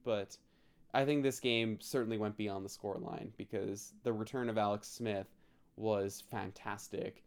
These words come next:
for himself, his family, and for, just for football fans, I think.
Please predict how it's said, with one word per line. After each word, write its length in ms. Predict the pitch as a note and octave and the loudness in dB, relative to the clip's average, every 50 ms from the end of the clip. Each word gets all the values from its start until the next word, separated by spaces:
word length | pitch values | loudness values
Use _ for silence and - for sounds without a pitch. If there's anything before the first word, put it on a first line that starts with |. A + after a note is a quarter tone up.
| - _ _ _ _ - - | -20 _ _ _ _ -10 -4
for 280 | A2 G#2+ G#2 G2 G2+ G#2+ | -2 0 0 0 -2 -2
himself, 520 | A2 G2 F#2+ - C3 B2 B2 A#2+ A#2 - | -4 -6 -2 2 4 6 6 6 4 0
his 140 | - G#2+ - | -6 -8 -6
family, 600 | - A#2+ A2+ A2 G#2+ A2 A2 G#2 G2+ G2+ G2 F#2+ - - - _ - - - | -2 0 2 2 2 2 0 0 -2 -2 -2 -4 -8 -14 -20 _ -20 -20 -10
and 380 | - G2 G2+ G2 G2 G#2 G2 F2+ - - - | -6 -4 -2 -2 -2 -2 -4 -6 -10 -16 -8
for, 520 | - G#2+ G#2 G2+ G2 G2 G2+ G2 F#2 G2 G#2+ - - - - - _ _ _ _ _ _ - | -4 -2 -2 0 0 -2 -2 -4 -6 -6 -10 -14 -20 -20 -20 -20 _ _ _ _ _ _ -2
just 220 | - F3 F3 - | -2 0 0 0
for 160 | - G3+ F3 | 2 2 2
football 480 | D#3 - - A#2+ A2 - - - - - - | 2 4 2 0 2 2 0 -2 -2 -2 -6
fans, 280 | - E2+ E2+ F2 - - | -8 -6 -6 -6 -6 -8
I 100 | - - | -10 -8
think. 340 | - - - - - - | -8 -10 -10 -10 -12 -14